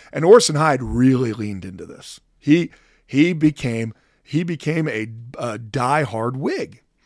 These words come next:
And there were lots of Latter-day Saints who'd been Democrats their entire lives who struggled with that. I mean, <laughs> while I'm thinking of it, there's even a, a one conference report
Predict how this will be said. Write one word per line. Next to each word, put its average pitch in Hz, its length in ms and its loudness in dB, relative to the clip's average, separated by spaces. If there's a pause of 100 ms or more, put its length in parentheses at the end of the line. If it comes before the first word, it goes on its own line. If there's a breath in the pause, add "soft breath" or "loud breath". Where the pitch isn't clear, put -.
(880)
And 143 400 -2
there 147 260 0
were 165 160 2
lots 135 500 -2
of 165 120 -2
Latter-day 147 380 2
Saints 220 340 -4
who'd 147 160 -2
been 127 180 -2
Democrats 127 560 -6
their 123 180 -4
entire 117 480 -4
lives 113 720 0 (420)
who 127 300 0
struggled 117 1400 4
with - 280 -18
that. - 380 -20 (280)
I 151 80 -2
mean, 147 260 0 (500 soft breath)
<laughs> - 80 -2 (1500 loud breath)
while 180 220 10
I'm 165 120 6
thinking 190 320 0
of 135 100 4
it, 131 140 -2 (240 soft breath)
there's 214 260 6
even 180 260 2
a, 135 120 0
a 131 140 2
one 175 480 4 (100)
conference 175 540 2
report 107 480 -6